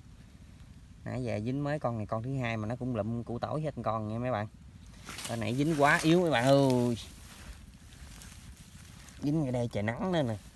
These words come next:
Cái lưới này từ lúc mình văng dở cũng chưa dính nữa các bạn. Tới bữa nay mới chịu dính mà dính cũng chết ngắt rồi. Rồi,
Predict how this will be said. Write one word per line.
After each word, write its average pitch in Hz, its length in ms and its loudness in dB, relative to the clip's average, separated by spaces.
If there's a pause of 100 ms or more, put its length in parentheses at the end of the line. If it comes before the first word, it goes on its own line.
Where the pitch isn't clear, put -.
(500)
Cái 113 100 4
lưới 135 140 4
này 139 120 2
từ 104 200 4
lúc 139 140 2
mình 104 160 2
văng 117 240 4
dở 110 180 4
cũng 131 140 2
chưa 127 160 2
dính 151 140 2
nữa 175 140 2
các 139 120 0
bạn. 107 80 -2 (840)
Tới 135 200 4
bữa 135 60 2
nay 123 200 4
mới 135 120 2
chịu 117 160 0
dính 147 200 0
mà 131 80 2
dính 135 260 0
cũng 127 120 0
chết 151 180 0
ngắt 151 160 0
rồi. 107 120 -4 (4000)
Rồi, 98 100 -8